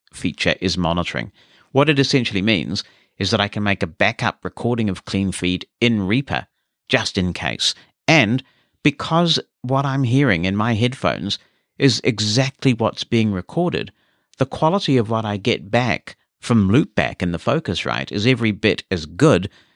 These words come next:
as what CleanFeed will give me when I download the recording. Of course, what the Loopback won't give me is multitrack. There are all sorts of advantages of the multitrack feature, which is a pro feature.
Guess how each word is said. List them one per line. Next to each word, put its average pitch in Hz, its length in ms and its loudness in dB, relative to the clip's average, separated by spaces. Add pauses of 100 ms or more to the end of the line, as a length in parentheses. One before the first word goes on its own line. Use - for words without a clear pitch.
(120)
as 98 160 -2
what 107 180 2
CleanFeed 104 520 0
will 90 100 -4
give 80 240 -4
me 87 100 -2
when 82 160 -4
I 87 140 0
download 85 440 0
the 80 100 -4
recording. 82 520 -4 (440)
Of 131 160 0
course, 123 240 2
what 127 140 2
the 104 80 0
Loopback 104 500 0
won't 107 280 2
give 95 180 0
me 92 240 0
is 87 160 -2
multitrack. 87 800 -2 (380)
There 104 160 2
are - 140 -2
all 147 200 2
sorts 135 340 0
of 113 80 0
advantages 90 800 -2 (140)
of 92 160 -2
the 92 80 -2
multitrack 90 580 -4
feature, - 440 -4 (420)
which 98 220 2
is 87 120 0
a 85 40 -4
pro 92 280 -2
feature. - 480 -8